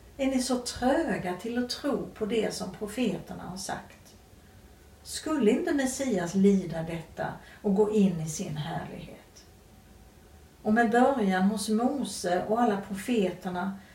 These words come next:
förklarade han för dem vad som står om honom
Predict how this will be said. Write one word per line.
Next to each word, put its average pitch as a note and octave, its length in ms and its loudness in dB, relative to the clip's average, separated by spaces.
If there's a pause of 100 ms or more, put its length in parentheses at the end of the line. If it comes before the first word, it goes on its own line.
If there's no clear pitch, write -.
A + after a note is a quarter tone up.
(120)
förklarade A#3+ 840 0
han G#3 280 -4
för F#3 160 -4
dem E3 400 -2
vad F3 120 -8
som F#3+ 180 0
står - 520 -4
om D#3+ 280 -4
honom - 360 -8